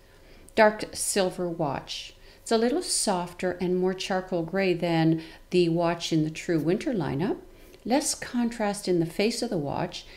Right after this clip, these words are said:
and more texture in the strap. And then dark autumn, we've got that tight stack bracelet. Dark autumn is good with silver.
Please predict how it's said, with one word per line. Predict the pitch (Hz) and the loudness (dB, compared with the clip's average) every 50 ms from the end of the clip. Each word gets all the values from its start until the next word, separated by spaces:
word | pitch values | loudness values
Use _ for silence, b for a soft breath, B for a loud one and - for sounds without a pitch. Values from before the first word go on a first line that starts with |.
| B B B - | B B B 2
and | 196 196 202 208 208 208 208 - - | 4 4 4 4 2 0 -4 -4 -2
more | 185 185 | 0 0
texture | 185 185 - 185 175 - - - - 175 | 0 -2 -6 -8 -8 -8 -8 -6 -6 -4
in | 175 170 | -4 -4
the | 170 | -4
strap. | 165 - - - 220 196 - - - - - - - - - - - - - - - - - - - - - | -4 -6 -8 -6 -8 -8 -8 -12 -18 -20 -20 -20 -20 -20 -20 -20 -20 -20 -20 -20 -20 -20 -20 -20 -20 -12 0
And | - 196 208 | 4 6 6
then | 233 240 233 | 8 6 6
dark | 196 220 214 202 202 202 202 - - - - - - | 6 4 4 4 2 0 -4 -10 -20 -20 -20 -14 -6
autumn, | - 160 151 139 135 139 - 202 311 - - - b b b b b b | -4 -2 -2 0 0 0 2 2 2 2 0 -6 b b b b b b
we've | - 180 185 180 170 - | 2 2 2 2 0 -4
got | - - 180 170 170 170 170 - | -2 0 0 0 0 -2 -2 -2
that | - 160 156 156 156 - | -2 0 0 -2 -4 -8
tight | - - 214 214 208 | -4 -2 0 0 0
stack | 208 - - - - 196 185 175 165 170 - - | -2 -6 -8 -4 -2 0 0 0 -4 -8 -8 0
bracelet. | - 170 180 180 180 - - 139 143 151 - | 2 4 4 4 2 0 0 0 -2 -2 0
Dark | - 247 269 320 - 359 | 2 2 2 2 2 2
autumn | 359 359 349 311 262 | 2 6 6 6 6
is | 220 - | 4 2
good | - - 208 190 | 2 2 2 2
with | 196 202 | 2 0
silver. | - - - 170 139 135 - 117 - | -2 -2 -2 -2 -2 -2 -4 -6 -8